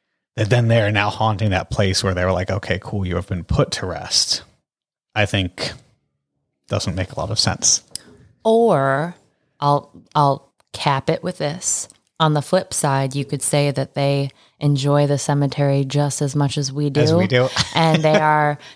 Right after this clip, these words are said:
Speaker 2: just wandering through the stones, basking in
Speaker 1: Okay,
Speaker 2: the
Speaker 1: so
Speaker 2: trees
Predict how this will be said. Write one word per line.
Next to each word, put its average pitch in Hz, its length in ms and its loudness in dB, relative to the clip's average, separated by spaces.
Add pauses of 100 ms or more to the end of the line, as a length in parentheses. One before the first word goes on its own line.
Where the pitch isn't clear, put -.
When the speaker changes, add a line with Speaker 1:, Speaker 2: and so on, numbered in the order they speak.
Speaker 2:
just 160 240 0
wandering 156 720 0
through 151 260 -4
the 151 100 -2
stones, 147 640 0
basking 147 760 -2
in 147 340 2 (140)
Speaker 1:
Okay, 110 300 -2
Speaker 2:
the 160 60 0
Speaker 1:
so 110 280 2
Speaker 2:
trees 160 800 -2